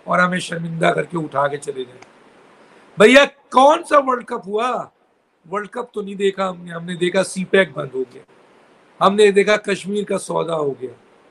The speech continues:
हमने देखा मईशत तबाह हो गई, हमने देखा स्टेट बैंक गिरवी हो गया, हमने देखा कि पाकिस्तान के अंदर जो है वो अदारों पे हमले हो गए,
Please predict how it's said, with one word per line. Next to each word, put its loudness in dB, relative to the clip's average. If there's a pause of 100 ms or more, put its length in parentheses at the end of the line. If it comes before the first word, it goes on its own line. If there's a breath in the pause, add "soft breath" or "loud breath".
(200)
हमने 2
देखा 4
मईशत -2
तबाह -2
हो 0
गई, -10 (500)
हमने 2
देखा 4
स्टेट 2
बैंक -2
गिरवी -2
हो 0
गया, -8 (600)
हमने 6
देखा 6 (640 soft breath)
कि 6 (100)
पाकिस्तान -6
के -2
अंदर -6 (360)
जो -2
है 0
वो 0 (120)
अदारों 0
पे -2
हमले 0
हो 0
गए, -12